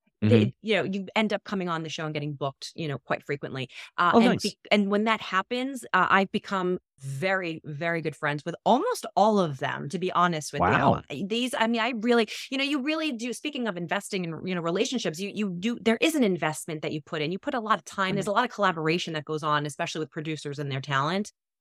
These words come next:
Speaker 1: Uh, and the
Speaker 2: Mm-hmm.
Speaker 1: experts that come on. Um, and, you know, typically they're lovely, lovely people. And, um, yeah, so, I mean, I can tell you right now, I have, uh,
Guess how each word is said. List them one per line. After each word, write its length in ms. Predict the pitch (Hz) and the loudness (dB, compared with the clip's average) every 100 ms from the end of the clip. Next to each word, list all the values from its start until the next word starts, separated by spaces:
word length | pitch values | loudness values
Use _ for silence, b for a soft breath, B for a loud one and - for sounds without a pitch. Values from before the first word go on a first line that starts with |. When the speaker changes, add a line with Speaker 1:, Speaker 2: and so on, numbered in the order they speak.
| - | 4
Speaker 1:
Uh, 80 | 190 | 4
and 140 | 185 | 4
the 40 | |
Speaker 2:
Mm-hmm. 60 | 180 | 0
Speaker 1:
experts 320 | 151 - 175 | -2 -4 -6
that 140 | 165 - | -6 -6
come 160 | 160 | -4
on. 340 | 143 151 190 226 B B B | 0 0 0 -4 B B B
Um, 340 | 190 180 185 - | 2 2 0 -2
and, 320 | 202 208 214 | -2 0 -2
you 80 | 294 | 0
know, 240 | 220 180 - - | 2 2 -2 -4
typically 560 | 233 - 240 254 233 | -4 -4 -2 2 2
they're 400 | 196 214 208 208 - - | 2 2 2 2 -6 -16
lovely, 560 | 156 151 156 185 202 196 | -12 -4 -2 0 0 0
lovely 400 | 175 165 165 147 | 0 0 -6 -6
people. 460 | 226 - 139 127 - 160 | -6 -2 -2 0 -4 -6
And, 160 | 160 160 | -4 -2
um, 280 | 156 151 147 | 0 0 -2
yeah, 100 | 208 _ - | -8 _ -4
so, 180 | 208 180 | 2 4
I 120 | 190 | 4
mean, 100 | 190 | 0
I 80 | 190 | -2
can 80 | 180 | -4
tell 100 | 185 | -4
you 80 | |
right 140 | 180 175 | -2 2
now, 160 | 208 | 4
I 60 | 170 | 4
have, 280 | 160 160 147 | 2 0 -4
uh, 140 | 156 | -6